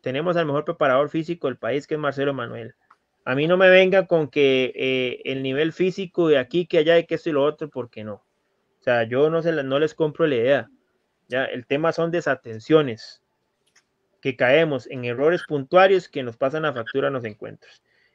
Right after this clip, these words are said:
Y los cambios que están entrando no están entrando enchufados con el partido. Esa es otra. Entonces, son cosas que Justin tiene que corregir ahora o nunca.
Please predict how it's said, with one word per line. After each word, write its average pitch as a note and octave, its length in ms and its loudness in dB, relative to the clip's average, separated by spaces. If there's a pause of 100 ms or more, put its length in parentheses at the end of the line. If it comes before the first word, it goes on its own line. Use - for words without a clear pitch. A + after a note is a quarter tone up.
(140)
Y D3 80 0
los D3+ 220 6
cambios F#3+ 480 4
que F#3+ 80 -4
están F#3+ 240 -6
entrando F#3+ 520 -2
no D#3 120 -6
están D#3+ 240 -8
entrando D#3+ 360 -6
enchufados D3 600 -2
con B2+ 100 -10
el A2+ 160 -6
partido. B2 520 -6
Esa C3+ 200 -6
es C#3 100 -8
otra. - 360 -8 (960)
Entonces, C#3 320 0
son C#3 200 -6
cosas E3 300 2
que C3+ 140 -4
Justin D#3 320 -6
tiene D#3+ 180 -6
que D#3 140 -12
corregir C3 500 -8 (420)
ahora C#3 480 0 (200)
o A2+ 100 -12
nunca. B2 340 -12